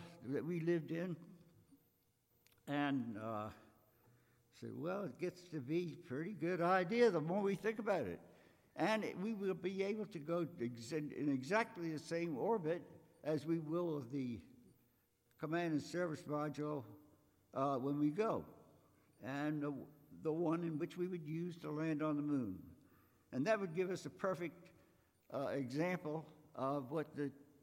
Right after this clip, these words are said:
trajectory was. Now, th-, what they had been doing is that they had been computing, uh,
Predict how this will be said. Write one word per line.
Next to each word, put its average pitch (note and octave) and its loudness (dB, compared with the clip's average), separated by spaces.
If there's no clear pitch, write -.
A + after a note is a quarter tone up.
trajectory E3 -2
was. G2+ -6
Now, D3+ -2
th-, D3 -8
what G#3+ -4
they A#3+ -2
had G#3 2
been F#3 0
doing G3 2
is D3 2
that E3 -4
they G3 0
had G3+ 2
been E3+ -4
computing, F#3+ -2
uh, B2+ 0